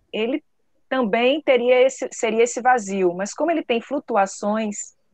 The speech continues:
né, de ordem, natureza quântica, estatística, então ali passeiam as, as, as partículas, as, né, antipartículas, enfim. Então, ele tá povoado dentro das flutuações. Seria isso?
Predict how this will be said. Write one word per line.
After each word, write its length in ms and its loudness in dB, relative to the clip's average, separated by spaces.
né, 360 -2
de 180 -8
ordem, 240 -4
natureza 460 -6
quântica, 500 -10
estatística, 840 -10
então 380 -6
ali 480 -2
passeiam 640 -2
as, 260 -8
as, 640 -8
as 220 -10
partículas, 760 -8
as, 240 -2
né, 260 -4
antipartículas, 920 -10
enfim. 560 -8
Então, 400 -6
ele 200 -6
tá 160 -2
povoado 760 2
dentro 380 -6
das 180 -4
flutuações. 600 -8
Seria 260 -2
isso? 560 -2